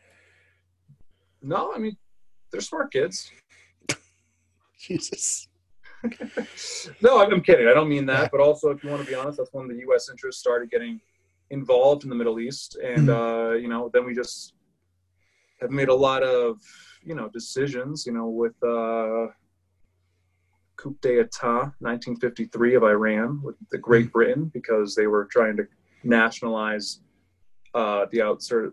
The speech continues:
Speaker 1: uh, sourcing of oil,
Speaker 2: Mm.
Speaker 1: uh, sales.
Speaker 2: And you can't have
Speaker 1: Uh,
Speaker 2: that.
Speaker 1: huh?
Speaker 2: Saying you can't
Speaker 1: No,
Speaker 2: have that.
Speaker 1: no, Great Britain's economy was quite dependent on it at the time, so they're like,
Speaker 2: Mm.
Speaker 1: "We're just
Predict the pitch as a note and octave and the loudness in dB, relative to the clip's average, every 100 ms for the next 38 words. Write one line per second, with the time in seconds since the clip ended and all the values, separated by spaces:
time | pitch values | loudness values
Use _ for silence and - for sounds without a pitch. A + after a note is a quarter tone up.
0 | - A2+ G2+ - A2 - G#2 - A#2 A#2+ | -2 -2 -2 -4 -4 -4 -10 2 4 6
1 | A#2+ C#3 _ _ - D#3 C#3+ A#2 A2+ - | 4 2 _ _ -2 2 2 0 -4 2
2 | B2+ B2+ D#3 - - _ - - - _ | 6 6 4 -8 -20 _ -16 -16 -16 _
3 | D#3 C#3+ G#3 G3+ F3+ C#3 A2 - - - | -4 0 2 4 4 2 -2 -8 -12 -20
4 | _ _ _ _ _ C#3 A3 - _ _ | _ _ _ _ _ -6 -6 -8 _ _
5 | _ - D#3 F3 D3 G#3 F#3 G3+ D3+ C3 | _ 2 4 4 6 8 10 8 6 4
6 | B2 C#3+ F3+ F3+ D3+ F#3+ F#3+ F#3+ F#3 D#3 | 0 -2 2 2 4 -2 0 -4 -4 -10
7 | - F#3 G3+ E3 C#3+ C#3+ E3+ D#3 - - | -2 -2 -2 -8 -10 -4 -2 -2 -4 -12
8 | F3+ E3+ C#3+ C3+ A#2+ A2+ D#3+ E3+ D3+ D3 | -6 -6 -6 -8 -12 -14 -8 -6 -6 -6
9 | C3+ C3+ C#3 B2+ D#3+ F#3+ - | -2 2 2 2 -4 -8 -12